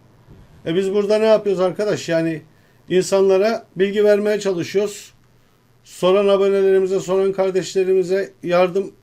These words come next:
yapmaya çalışıyoruz. Faydamız olsun diye uğraşıyoruz. Sen acaba bir insana bir faydan oldu mu bu yaşa kadar? Veya spikersin, <laughs> konuşmayı da çok iyi biliyorsundur belki.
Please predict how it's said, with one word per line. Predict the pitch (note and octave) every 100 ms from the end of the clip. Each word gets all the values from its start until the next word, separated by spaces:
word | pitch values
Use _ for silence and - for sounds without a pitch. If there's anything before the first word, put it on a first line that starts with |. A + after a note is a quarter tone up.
| -
yapmaya | F3 E3+ F#3 F#3
çalışıyoruz. | F3 C#3 - F3 F3+ -
Faydamız | E3+ F3 F#3+ G3 G3
olsun | F#3 G#3 G#3
diye | F#3
uğraşıyoruz. | D3+ C3+ - F#3+ - - _ _ _ _ _
Sen | - G3
acaba | G#3 F#3+ G#3 G#3
bir | G3+
insana | G3+ E3+ G3 G#3
bir | F#3+
faydan | G3 F#3+ F#3+ G#3+
oldu | G3+ G3 G#3+
mu | F#3+ C3+
bu | F3+
yaşa | F#3 - E3+
kadar? | C#3+ E3 F#3+ - _ _ _ _ _ _ _ _ _
Veya | E3 F#3+ G3 G3 - -
spikersin, | - E3 G3 G#3 G#3 D#3 F#3+ G3+ - - -
<laughs> | E3 D3+
konuşmayı | F3 F#3 F3+ G3 G3
da | F#3
çok | G3 F#3+
iyi | G3
biliyorsundur | F#3 E3+ D#3+ D#3+ D3+
belki. | D3+ D3+ D3+ G#3